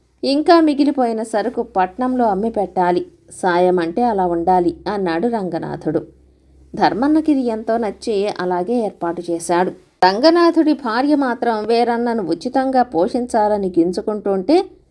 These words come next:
ఆయన ఓదార్చి, "వెర్రిదానా, వెదురు సరుకు వ్యాపారం ఎంత లాభసాటిగా ఉంటుందో నీకు తెలియదు. గ్రామం వాళ్ళంతా సరుకు మన దగ్గరే కొంటారు. అందువల్ల అమ్మకం కూడా పెద్ద సమస్య కాదు.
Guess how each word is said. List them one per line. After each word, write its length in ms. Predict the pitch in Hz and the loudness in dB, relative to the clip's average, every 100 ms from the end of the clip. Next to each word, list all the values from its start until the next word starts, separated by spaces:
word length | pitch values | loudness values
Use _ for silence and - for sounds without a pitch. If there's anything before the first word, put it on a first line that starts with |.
| _ _ 202 | _ _ -2
ఆయన 260 | 208 202 | 0 2
ఓదార్చి, 920 | 175 151 175 240 196 - 175 175 - - _ _ _ _ 165 | 0 0 0 0 -4 -2 0 2 -2 -14 _ _ _ _ 4
"వెర్రిదానా, 880 | 180 185 196 196 180 180 254 240 - _ - - | 4 6 0 0 0 -2 -2 -4 -8 _ -16 2
వెదురు 420 | 208 233 370 349 | 4 6 6 6
సరుకు 360 | 349 277 269 | 4 0 0
వ్యాపారం 680 | 196 185 185 202 190 190 190 180 | -2 -2 -2 -2 -2 -2 -4 -4
ఎంత 260 | 185 185 | -6 -4
లాభసాటిగా 800 | 196 175 202 277 277 233 220 196 | -2 -2 0 -2 -2 -4 -2 0
ఉంటుందో 400 | 185 185 170 185 | 0 0 0 0
నీకు 280 | 233 196 180 | -2 -4 -6
తెలియదు. 560 | 175 180 196 190 180 - _ _ _ _ - | 0 2 4 2 0 -4 _ _ _ _ -6
గ్రామం 480 | 175 185 185 190 185 | 0 2 4 2 2
వాళ్ళంతా 560 | 170 175 175 175 190 214 | 4 4 2 0 0 0
సరుకు 440 | - 196 202 196 | 0 -2 0 -2
మన 300 | 170 165 208 | -2 -2 -2
దగ్గరే 400 | 226 220 202 208 | -4 -4 -4 -4
కొంటారు. 500 | 185 175 180 180 175 - _ _ _ - | -4 -2 4 2 2 -8 _ _ _ 0
అందువల్ల 500 | 233 294 311 311 320 | 2 4 6 6 4
అమ్మకం 520 | 285 233 294 302 320 | 2 0 -2 0 0
కూడా 280 | 302 226 233 | 0 -2 -4
పెద్ద 320 | 233 196 - | -4 -8 -6
సమస్య 480 | 190 196 214 254 240 | -6 -6 -6 -4 -6
కాదు. 480 | 233 190 185 180 | -2 -2 0 0